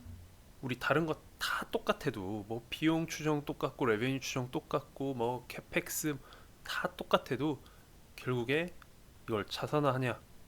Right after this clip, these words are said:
알앤디 비용을 자산화하냐, 비용 처리하냐에 따라서 밸류에이션이 이렇게 크게 왔다 갔다 한다는 거예요. 그러니까 이게 얼마나 중요한 개념인지 아실 거고,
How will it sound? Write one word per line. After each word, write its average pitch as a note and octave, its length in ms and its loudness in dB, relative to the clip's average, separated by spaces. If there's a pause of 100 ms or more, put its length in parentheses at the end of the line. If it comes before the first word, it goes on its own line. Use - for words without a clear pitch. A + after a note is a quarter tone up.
알앤디 B2+ 320 0
비용을 A2 160 0
자산화하냐, C3+ 580 2
비용 C3 260 0
처리하냐에 D3+ 460 2
따라서 D3 360 4
밸류에이션이 B2+ 520 2
이렇게 A2 300 -2
크게 E3 200 -2
왔다 A#2+ 260 -2
갔다 A2+ 220 -4
한다는 D3 260 -2
거예요. F#2 160 -2
그러니까 G#2 260 -4
이게 G2 200 -2 (400)
얼마나 B2+ 280 2
중요한 A#2+ 340 0
개념인지 A2 440 0
아실 F2+ 300 -4
거고, G2+ 360 -4